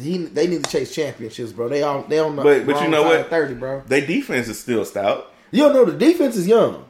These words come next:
Speaker 2: Defense, you know
Speaker 1: The
Speaker 2: what I'm
Speaker 1: defense
Speaker 2: saying?
Speaker 1: is young.
Speaker 2: Cool.
Speaker 1: I'll give 'em that.
Speaker 2: So,
Speaker 1: So, at least he got something to work with.
Speaker 2: so
Speaker 1: But
Speaker 2: I, I, I feel like they can make a splash this offseason, get a couple skill positions, get another running back probably in the draft or whatever the case may be. Uh, see what this Callahan system look like, and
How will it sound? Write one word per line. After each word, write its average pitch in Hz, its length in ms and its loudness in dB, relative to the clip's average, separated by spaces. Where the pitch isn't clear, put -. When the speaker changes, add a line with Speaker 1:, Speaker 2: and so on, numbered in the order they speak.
Speaker 2:
Defense, 143 540 -10
you 151 80 -12
know 139 80 -8
Speaker 1:
The 131 60 -2
Speaker 2:
what 131 80 2
I'm 208 60 -2
Speaker 1:
defense 196 240 -4
Speaker 2:
saying? 160 100 -6
Speaker 1:
is - 0 -
young. 156 140 2
Speaker 2:
Cool. 127 100 0
Speaker 1:
I'll 170 200 2
give 170 140 0
'em 139 100 -8
that. 156 120 -4
Speaker 2:
So, 139 320 4
Speaker 1:
So, - 60 -18
at - 80 -18
least 190 180 0
he 196 80 -2
got 156 160 0
something 180 320 0
to 131 60 -6
work 127 280 -4
with. 120 280 -6
Speaker 2:
so - 160 0
Speaker 1:
But 143 80 6
Speaker 2:
I, 160 120 2
I, 160 80 0
I 156 40 2
feel 170 240 0
like 139 260 2
they 147 120 2
can 131 160 -4
make 120 160 0
a 110 60 -6
splash 110 420 -2
this 95 160 -10
offseason, 95 580 -6
get 107 140 -4
a 104 40 -8
couple - 300 -8
skill 113 300 -4
positions, 110 600 -8
get 120 160 2
another 110 340 0
running 107 320 -2
back 110 280 0
probably 107 280 -2
in 107 80 -4
the 110 80 -4
draft 101 420 0
or 98 60 -4
whatever 98 360 -2
the 92 60 -10
case 98 300 -6
may 98 200 -6
be. 95 360 -6
Uh, 98 480 0
see - 240 -6
what 107 100 -4
this 110 140 -6
Callahan 107 580 -4
system 110 460 -10
look 135 180 -4
like, 107 360 -2
and 95 340 -8